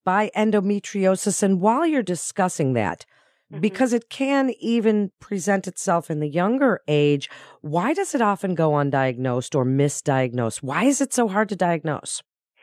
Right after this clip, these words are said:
Speaker 2: Ah, it is very hard to diagnose. The average delay in diagnosis is about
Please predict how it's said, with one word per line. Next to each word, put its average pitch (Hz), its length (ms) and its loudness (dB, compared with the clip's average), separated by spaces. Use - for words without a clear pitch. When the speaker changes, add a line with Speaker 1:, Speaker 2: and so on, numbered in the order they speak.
Speaker 2:
Ah, 202 220 -2
it - 160 -2
is 240 280 -2
very 220 260 0
hard 226 240 -4
to 214 80 -10
diagnose. 180 720 -2
The 185 80 -6
average 247 840 2
delay 180 460 2
in 190 80 -8
diagnosis 170 680 -4
is 170 120 -12
about 165 260 -4